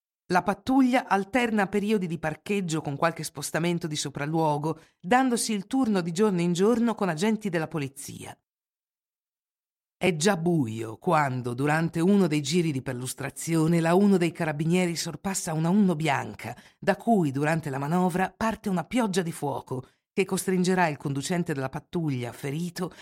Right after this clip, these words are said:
a una manovra di soccorso, terminando su alcuni cassonetti. Uno dei carabinieri riuscirà a sparare a sua volta.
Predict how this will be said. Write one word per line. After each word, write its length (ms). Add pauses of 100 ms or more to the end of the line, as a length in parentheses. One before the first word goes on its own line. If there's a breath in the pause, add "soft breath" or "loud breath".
a 140
una 160
manovra 420
di 80
soccorso, 840 (140)
terminando 600
su 160
alcuni 340
cassonetti. 840 (1600)
Uno 240
dei 100
carabinieri 640
riuscirà 380
a 40
sparare 460
a 60
sua 240
volta. 520